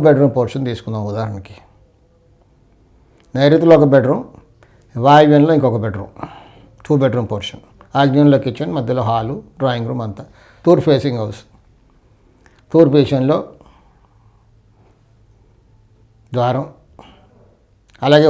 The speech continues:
ఉత్తరంలో ద్వారం, ఇంటి చుట్టూ ఖాళీ స్థలాలు కూడా అన్నీ చక్కగా ఉన్నాయి, గేట్ ఉత్తర ఈశా-, తూర్పు ఈశాన్యంలో. సరే, ఇల్లంతా బాగా వాస్తుపరంగా ఉందని అనుకుంటాం, కానీ టాయిలెట్ దగ్గర వచ్చిన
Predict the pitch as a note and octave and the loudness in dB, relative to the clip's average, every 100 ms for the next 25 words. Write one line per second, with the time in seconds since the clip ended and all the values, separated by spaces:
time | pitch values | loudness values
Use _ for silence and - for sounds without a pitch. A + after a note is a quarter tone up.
0 | C#3 B2+ C#3+ C#3 C#3+ C#3+ A#2 B2 A#2 B2 | 2 2 2 4 2 0 -2 -4 -4 -8
1 | - _ _ _ _ - C3+ C#3 C#3+ C#3+ | -12 _ _ _ _ -10 -8 -4 -4 -2
2 | D3 C3+ C#3 C#3 C#3 B2+ B2+ C3+ C#3 C3 | 0 0 0 -2 -2 -2 -2 -4 -4 -8
3 | - B2 A#2+ G#2 G2+ - - _ _ _ | -10 -8 -8 -10 -16 -20 -20 _ _ _
4 | _ _ _ _ _ _ _ _ _ _ | _ _ _ _ _ _ _ _ _ _
5 | _ _ _ A#2 C#3+ C#3+ B2 C3+ B2+ A#2+ | _ _ _ -2 0 0 -2 -4 -4 -6
6 | - _ F3 A2+ C3 A#2 A#2 A#2 A2+ B2 | -10 _ -6 -4 -6 -6 -8 -8 -10 -12
7 | D4 _ _ _ _ _ _ _ _ F#3+ | -16 _ _ _ _ _ _ _ _ -4
8 | F#3 D#3 E3 E3+ F3 D#3 D#3 D#3 D3 C#3+ | -2 2 2 4 4 4 6 6 4 2
9 | D3 D3 D3 D#3 D3+ C#3+ C3+ C#3 A#2+ G2+ | 0 0 0 0 -2 -2 -4 -8 -8 -10
10 | - _ _ _ _ _ _ - _ - | -12 _ _ _ _ _ _ -20 _ -6
11 | C#3+ C3+ C3 D#3 F3+ D#3+ D#3 E3 D3+ D3+ | -4 -2 2 6 6 4 4 4 4 0